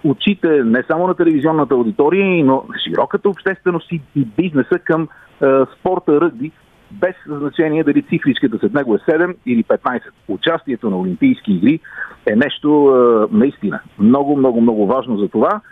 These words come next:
Другият отбор, който има много, е, голяма полза от, е, участието на ръгби седем на Олимпийските игри, без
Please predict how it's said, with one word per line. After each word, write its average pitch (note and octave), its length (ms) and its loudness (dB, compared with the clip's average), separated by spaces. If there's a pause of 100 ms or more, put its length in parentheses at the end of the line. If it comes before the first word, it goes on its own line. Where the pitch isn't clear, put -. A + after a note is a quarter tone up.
(320)
Другият F#3+ 440 0
отбор, E3+ 300 0
който F3+ 340 -2
има D3+ 340 0 (880)
много, C3 540 2
е, G#2+ 100 0
голяма B2+ 400 0 (160)
полза C#3+ 440 -2
от, F#2 420 -2
е, G#2 40 2 (400)
участието G2+ 680 -6 (480)
на G#2+ 220 4
ръгби A2 220 -2
седем A2+ 300 -2
на G#2 60 0
Олимпийските A2 560 0
игри, A#2+ 280 2
без C3 160 -4